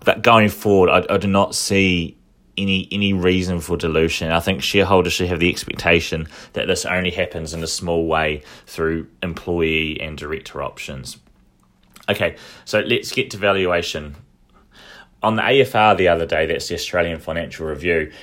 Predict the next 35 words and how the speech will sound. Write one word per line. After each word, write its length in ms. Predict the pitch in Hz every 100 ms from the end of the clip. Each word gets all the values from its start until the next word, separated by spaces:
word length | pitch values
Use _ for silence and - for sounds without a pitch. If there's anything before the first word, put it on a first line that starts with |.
| - -
they 220 | 95 95
started 500 | - 101 104 110 104
an 120 | 92
article 380 | 90 87 85 87
about 220 | 82 85
A 140 | 85 82
two 240 | - 85
that 180 | 80 -
said, 320 | - 82 80 - - _
"The 80 | -
following 460 | - 107 117 113
is 180 | - 85
the 60 | 85
list 240 | 98 -
of 40 |
companies 640 | - 95 - 82 82 - - _ _
that 140 | - -
have 240 | 90 82
smaller 420 | - 95 95 98
market 420 | 87 85 87 -
value 460 | - 80 80 80 76
than 200 | - 85
A 120 | 80
two 200 | 82 -
Milk 320 | 82 82 - - - - -
after 300 | - - -
it 60 | -
hit 140 | -
a 120 | 82
record 340 | 80 87 87 82
high 300 | - 82 80
on 120 | 78
Wednesday. 520 | 78 73 73 67 - _ _ - _ _
Crown 340 | - 113 113
Resorts, 540 | 104 92 87 - -